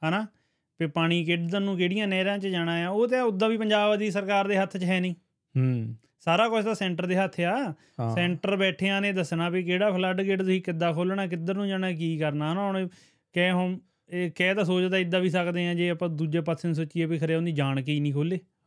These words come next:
Speaker 2: ਹਾਂ।
Speaker 1: ਹਨਾ, ਨਹਿਰਾਂ ਤਾਂ, ਜੇ ਨਹਿਰਾਂ 'ਚ ਗਾਰ ਆ ਜਾਂਦੀ, ਕੀ ਪਤਾ ਸਾਫ਼ ਹੋ ਹੀ ਸਕਦੀ ਸੀ ਨਹਿਰ ਜੇ ਸੀ ਬੀ ਨਾਲ ਜਾਂ ਜਿਵੇਂ ਵੀ, ਹਨਾ।
Speaker 2: ਹਾਂਜੀ, ਹਾਂਜੀ।
Speaker 1: ਸਰਕਾਰ ਨੂੰ ਕੰਮ ਕਰਨਾ ਪੈਣਾ ਸੀ, ਖਰੇ ਉਹਨੇ ਜਾਣ ਕੇ ਨਹੀਂ ਖੋਲ੍ਹੇ ਵੀ ਕਾਹਨੂੰ ਖੋਲ੍ਹਣੇ,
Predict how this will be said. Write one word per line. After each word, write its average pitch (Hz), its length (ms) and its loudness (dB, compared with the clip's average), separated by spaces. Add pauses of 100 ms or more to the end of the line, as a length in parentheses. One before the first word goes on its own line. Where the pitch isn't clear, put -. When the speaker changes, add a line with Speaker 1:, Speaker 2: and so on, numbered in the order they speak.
(120)
Speaker 2:
ਹਾਂ। 113 500 -2 (420)
Speaker 1:
ਹਨਾ, 202 160 0 (300)
ਨਹਿਰਾਂ 170 260 2
ਤਾਂ, 226 120 0
ਜੇ 214 120 2
ਨਹਿਰਾਂ 196 300 2
'ਚ 226 80 0
ਗਾਰ 175 240 4
ਆ 175 140 4
ਜਾਂਦੀ, 180 340 0
ਕੀ 208 160 -2
ਪਤਾ 208 220 0
ਸਾਫ਼ 196 300 0
ਹੋ 185 80 2
ਹੀ 190 80 2
ਸਕਦੀ 190 340 0
ਸੀ 190 160 0
ਨਹਿਰ 214 440 2
ਜੇ 185 200 2
ਸੀ 180 140 0
ਬੀ 180 140 0
ਨਾਲ 180 140 0
ਜਾਂ 180 140 0
ਜਿਵੇਂ 175 300 0
ਵੀ, 180 140 2
ਹਨਾ। 226 180 -2 (280)
Speaker 2:
ਹਾਂਜੀ, 117 340 -2
ਹਾਂਜੀ। 117 100 -4
Speaker 1:
ਸਰਕਾਰ 175 280 4
ਨੂੰ 185 120 0
ਕੰਮ 180 220 0
ਕਰਨਾ 185 240 0
ਪੈਣਾ 185 240 -2
ਸੀ, 185 140 0
ਖਰੇ 185 220 0
ਉਹਨੇ 196 200 0
ਜਾਣ 156 280 2
ਕੇ 160 100 0
ਨਹੀਂ 165 120 0
ਖੋਲ੍ਹੇ 180 240 0
ਵੀ 190 120 -2
ਕਾਹਨੂੰ 180 340 0
ਖੋਲ੍ਹਣੇ, 190 380 0